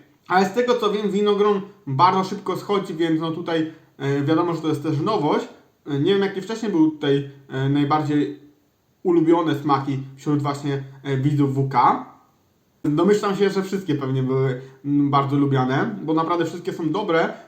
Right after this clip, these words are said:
W porównaniu do zwykłych energetyków, moim zdaniem tutaj jakość jest bardzo dobra, jeśli chodzi o smak. Nawet te, które mi za bardzo nie smakują, e, no naprawdę wypadają nieźle.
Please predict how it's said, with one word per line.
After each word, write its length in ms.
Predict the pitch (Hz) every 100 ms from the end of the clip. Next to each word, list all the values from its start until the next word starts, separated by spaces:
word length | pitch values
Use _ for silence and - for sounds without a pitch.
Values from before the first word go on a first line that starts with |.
| _
W 20 |
porównaniu 420 | - 165 180 180 165
do 240 | 170 160
zwykłych 340 | 156 208 170
energetyków, 720 | 165 160 156 156 156 196 185 175 - _
moim 400 | 143 147 160 175
zdaniem 300 | 160 175 170
tutaj 440 | 156 165 156 139 -
jakość 480 | 151 151 165 - 160
jest 140 | 151 135
bardzo 440 | 131 151 143 139
dobra, 340 | 135 127 131
jeśli 220 | 135 139 143
chodzi 180 | 139
o 60 | 139
smak. 420 | - 127 139 123 - - _ _
Nawet 320 | 151 170 165
te, 100 | 196
które 220 | - 202
mi 120 | 190 180
za 220 | 180 180
bardzo 200 | 185 190
nie 100 | 190
smakują, 640 | - 190 240 208 208 254 - _ _
e, 200 | 139 143
no 120 | 160
naprawdę 400 | 165 - 165 165
wypadają 440 | 147 147 156 156 151
nieźle. 600 | 143 131 131 120 104